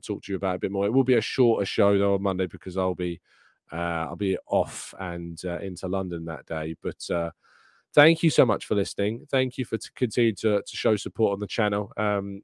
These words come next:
especially, of course, through, as I've been mentioning for a number of weeks and the last couple of months, what has been a pretty difficult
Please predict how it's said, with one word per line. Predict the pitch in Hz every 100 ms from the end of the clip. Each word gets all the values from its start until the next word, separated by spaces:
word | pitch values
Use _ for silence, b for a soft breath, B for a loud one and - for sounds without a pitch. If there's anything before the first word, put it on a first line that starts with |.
| 107
especially, | - 107 - 104
of | 92
course, | - 98 -
through, | 110 101 98 _
as | 104 98
I've | 98
been | 101
mentioning | 98 101 95 101
for | 92
a | 104
number | 104 95 95
of | 90
weeks | 101 101 -
and | 101 95
the | 98
last | 98 87
couple | 104 -
of | 98
months, | 95 92
what | 104
has | 90
been | - 104 95 B B B B B B B -
a |
pretty | 113 147 127 113 -
difficult | 117 - 113 - 95